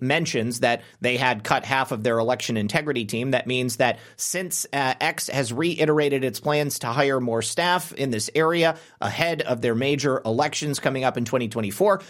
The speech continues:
So maybe that bodes well for Elon Musk specifically seeking to hire people who would be bipartisan,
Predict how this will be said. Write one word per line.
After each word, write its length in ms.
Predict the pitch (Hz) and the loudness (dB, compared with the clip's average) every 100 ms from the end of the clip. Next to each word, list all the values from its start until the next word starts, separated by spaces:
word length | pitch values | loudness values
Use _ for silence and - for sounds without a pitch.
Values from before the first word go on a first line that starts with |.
| - | -14
So 300 | - 151 139 - | -2 0 0 0
maybe 480 | 131 151 202 208 180 | 0 2 2 0 0
that 260 | 170 135 | 0 2
bodes 340 | 123 160 151 123 | 2 2 0 0
well 400 | 143 156 185 - - | 2 4 2 -2 -12
for 400 | - 139 139 - | 0 4 4 2
Elon 280 | 160 170 156 | 2 4 2
Musk 440 | 147 143 151 - - | 2 2 0 -2 -8
specifically 720 | - 135 - 156 160 165 151 | -6 -4 -2 -2 -2 2 2
seeking 460 | - 151 143 143 135 | 2 -4 -2 -2 0
to 100 | 123 | 0
hire 320 | 131 143 139 | 2 2 0
people 440 | - 143 147 139 - - | 0 2 2 0 -4 -2
who 300 | 147 131 113 | 2 2 0
would 320 | 120 139 156 | 2 4 4
be 300 | 127 156 175 | 0 0 0
bipartisan, 840 | 170 - 151 151 151 165 160 180 | 0 2 2 2 0 0 -2 -2